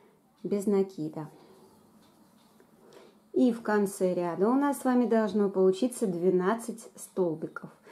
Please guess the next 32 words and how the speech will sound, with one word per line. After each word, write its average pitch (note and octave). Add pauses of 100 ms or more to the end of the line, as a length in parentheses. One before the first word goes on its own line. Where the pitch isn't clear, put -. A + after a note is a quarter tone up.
(240)
Короткий B3
кончик A3
ниточки G3
я F#3
теперь -
оставляю F#3
на F#3
изнаночной E3+
стороне. F3
Все, F3+
я A3
его E3+
спрятала. F3+ (800)
Дальше F#3+
помечаю A3+
начало F#3+
следующего F3
рядочка, F3 (800)
ниточку G3+
контрастного G3
цвета. F#3+
И G#3+
в -
третьем G3+
ряду E3+
мы D4+
будем A3
с -
вами G3
делать F3+
прибавки F#3+
через A3+